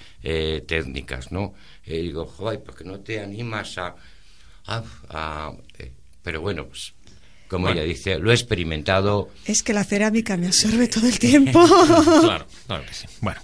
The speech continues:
Speaker 2: Vicky, enhorabuena por el, por
Speaker 3: Muchas
Speaker 2: la,
Speaker 3: gracias.
Speaker 2: la exposición. Que pase mucha gente a verla hasta el dos de junio. Eh, bueno, pues los fines de semana fundamentalmente, o mañana y tarde.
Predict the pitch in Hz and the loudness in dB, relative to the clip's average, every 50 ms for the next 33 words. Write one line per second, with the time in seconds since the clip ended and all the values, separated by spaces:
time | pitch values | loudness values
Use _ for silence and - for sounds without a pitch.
0 | - - - - - - - - - 131 135 123 123 120 131 131 123 110 104 98 | -18 -16 -16 -14 -14 -14 -16 -12 0 0 2 2 4 2 4 4 4 4 4 2
1 | 85 - 98 95 98 95 92 90 90 90 87 85 85 85 80 - - - 95 90 | 2 2 0 2 2 2 2 2 0 -2 -2 -4 -4 -6 -6 -8 -8 -6 -2 -2
2 | 92 90 - 87 82 - 90 85 165 165 - 196 190 196 - 90 90 - 95 87 | 0 0 0 0 0 0 0 0 -2 -4 -4 -4 -4 -2 -2 -4 -4 -6 -8 -6
3 | 92 101 123 139 135 120 104 95 85 - - 92 107 95 - 98 90 87 92 110 | -4 -2 -2 0 0 0 -2 -4 -4 -6 -6 -4 -4 -4 -2 -4 -2 -2 0 0
4 | 117 - 92 - 98 92 - 110 85 87 104 113 127 120 - - 90 80 101 101 | 0 -2 -2 -4 -4 -4 -2 -4 -4 -2 -2 -2 -2 -4 -4 -6 -6 -4 -2 -2
5 | 95 92 92 - 104 104 104 117 131 135 - - 95 87 82 82 80 78 78 78 | -2 -4 -4 -2 0 0 2 2 0 -2 -2 -6 -8 -8 -6 -6 -8 -8 -8 -10
6 | 76 78 78 73 69 76 - 80 78 80 - 92 92 90 85 78 76 76 87 98 | -10 -10 -12 -14 -14 -14 -16 -14 -14 -12 -10 -8 -8 -6 -6 -8 -8 -6 -6 -4
7 | 101 92 - 87 78 76 78 80 85 104 131 135 127 123 123 117 110 95 92 80 | -4 -4 -6 -6 -6 -6 -8 -6 -6 -4 -4 -4 -4 -4 -4 -4 -4 -4 -6 -8
8 | - 71 57 78 80 80 90 90 87 80 78 - - 139 139 127 139 139 | -10 -12 -10 -10 -10 -8 -8 -8 -8 -8 -8 -6 -6 -6 -4 -4 -6 -8